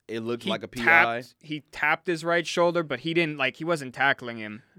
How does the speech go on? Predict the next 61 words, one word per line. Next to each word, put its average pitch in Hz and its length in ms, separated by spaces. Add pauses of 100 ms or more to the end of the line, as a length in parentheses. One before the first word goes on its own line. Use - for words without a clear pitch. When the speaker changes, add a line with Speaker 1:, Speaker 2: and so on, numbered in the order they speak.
(140)
Speaker 2:
Go 139 80
Speaker 1:
No, 139 100
Speaker 2:
back 143 60
Speaker 1:
I'm 165 60
Speaker 2:
and 190 80
Speaker 1:
talking 202 180
Speaker 2:
watch. 170 60
Speaker 1:
about 156 40
when 147 80
he 170 100
was 151 160
running, 127 480
his 113 280
left 131 320 (100)
arm, 104 480
his 143 220
left 147 180
hand, 117 440
Byron 131 220
Jones' 117 280
left 107 180
hand 101 300 (340)
is 110 320
on 104 600
his 107 200
left 101 220
shoulder. 95 260
I'm - 80
not 131 120
talking 120 160
about 95 120
his 85 100
right 87 140
shoulder. - 300 (260)
Speaker 2:
But 113 120
he's 151 100
not 127 240
gra-, 127 240
he 131 100
just 151 200
has 135 260
it 113 140
there, 110 160
like, 110 180
and 117 140
he 143 140 (120)
did 202 140
it 190 100
for, - 120
like, 170 180
two 165 120
Speaker 1:
Mm. 175 40
Speaker 2:
seconds. 170 400
He's 147 160
playing 165 340
the 147 80
ball. 139 240
That's 156 200
a 143 40
terrible 107 460
call, 101 320